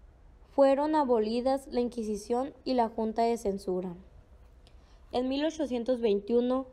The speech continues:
se adhirió el Plan de Iguala de Guerrero e Iturbide, y desde entonces publicó en Tepoztlán los folletos que favorecían a la independencia. En mil ochocientos veintidós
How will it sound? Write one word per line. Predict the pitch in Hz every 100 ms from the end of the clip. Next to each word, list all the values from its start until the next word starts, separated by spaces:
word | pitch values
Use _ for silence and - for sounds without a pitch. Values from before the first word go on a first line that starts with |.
| -
se | - 262
adhirió | 247 240 220 247 254
el | 277
Plan | 269 247 240
de |
Iguala | 240 233 240 254 269
de | 262 220
Guerrero | 202 196 233 247 262 -
e | 226
Iturbide, | 214 208 202 196 202 190 185 190 - - - -
y | - 247
desde | 233 233 220
entonces | 214 208 240 262 262 302 - - - - - -
publicó | 269 262 240 233 254 277
en | 285
Tepoztlán | 285 - 233 - 202 214 220 240 277 - - - - - -
los | 262 262
folletos | 262 247 247 285
que | 294 294
favorecían | 277 254 226 202 202 233 247 262
a | 262
la | 247
independencia. | 233 214 208 190 190 185 185 190 175 - - - - - - - -
En | 247 254
mil | 262 285
ochocientos | 285 262 240 226 233 220
veintidós | 220 202 190 196 226 -